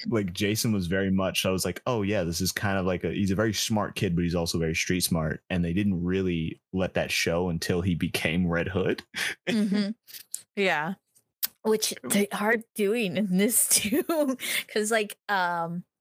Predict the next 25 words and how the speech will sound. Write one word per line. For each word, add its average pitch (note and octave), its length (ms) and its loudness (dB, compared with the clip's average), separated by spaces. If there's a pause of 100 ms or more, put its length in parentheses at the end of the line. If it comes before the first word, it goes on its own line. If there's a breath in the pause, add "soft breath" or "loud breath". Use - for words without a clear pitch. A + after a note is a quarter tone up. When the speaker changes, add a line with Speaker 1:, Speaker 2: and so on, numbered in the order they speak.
(120)
Speaker 2:
especially A#3 360 0
Speaker 1:
Yeah. - 20 2
Speaker 2:
with A3 120 -2
the F#3+ 80 0
last G3 280 0
season, A3 480 2
the A3+ 140 2
last G#3+ 300 0
episode, G3 560 0 (240)
um, F#3 220 0
the F#3+ 80 2
one G3 120 2
that G3 100 -2
came G#3 180 -2
out F#3+ 160 2
on E3 140 -2
Friday, G3 500 0 (520 loud breath)
um, F3 400 0 (100)
they A3 160 2
show B3+ 240 2
a A3 40 2
lot F#3 260 0
of G3+ 80 -2
his, F3+ 220 0
like, E3 260 0